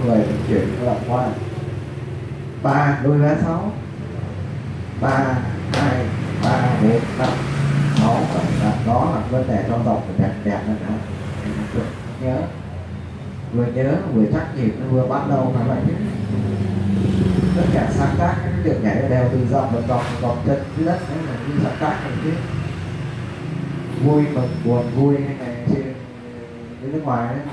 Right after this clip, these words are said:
là được tới cán mà, mùa vụ là được thắng lợi, được hạt, hạt kê, hạt, hạt gạo gì đó, vui mộn rộn lên thì ngổ chân này thì nó là cái vũ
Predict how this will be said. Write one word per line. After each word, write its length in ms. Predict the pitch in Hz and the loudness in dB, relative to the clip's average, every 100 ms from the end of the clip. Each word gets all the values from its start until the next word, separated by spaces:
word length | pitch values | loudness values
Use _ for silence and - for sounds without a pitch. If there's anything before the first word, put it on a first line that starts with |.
| 120 | -8
là 80 | 117 | -8
được 120 | 113 - - - - - - - - - - 123 | -8 -10 -14 -16 -16 -16 -18 -18 -20 -20 -8 0
tới 180 | 127 - | 0 0
cán 200 | 139 - 156 | -2 -2 -4
mà, 60 | 123 - - 127 | -8 -10 -12 -2
mùa 180 | 123 - | 0 2
vụ 340 | 131 104 113 | 2 2 2
là 200 | 120 117 | -2 -4
được 120 | 110 - | -2 -2
thắng 320 | - - 143 | -2 -4 -2
lợi, 200 | 131 120 | -2 -2
được 160 | 113 117 | -6 -8
hạt, 200 | 120 120 123 | -8 -8 -6
hạt 100 | 113 - - | -8 -10 -6
kê, 240 | 143 143 131 | 0 0 0
hạt, 160 | - - - | -4 -8 -10
hạt 80 | 123 - | -8 -6
gạo 220 | 117 - 113 | -4 -2 -4
gì 140 | - | -4
đó, 60 | 151 160 135 131 - 135 123 | -4 -4 -6 -10 -10 -8 0
vui 220 | 143 143 | 4 4
mộn 260 | 139 127 117 | 2 -2 -2
rộn 220 | 120 117 | -4 -4
lên 160 | 131 131 | -6 -6
thì 60 | - 110 110 | -8 -10 -4
ngổ 280 | - 208 170 | -2 -2 0
chân 180 | 143 139 | 0 -2
này 100 | - - | -6 -8
thì 60 | - - - - - - - - - - - - - - - - - - - - - - - | -10 -10 -12 -14 -12 -14 -14 -14 -14 -14 -14 -14 -12 -12 -12 -12 -12 -12 -12 -14 -12 -12 -10
nó 100 | 139 | -6
là 40 | 131 | -6
cái 180 | - 127 | -6 -6
vũ 160 | 131 | -2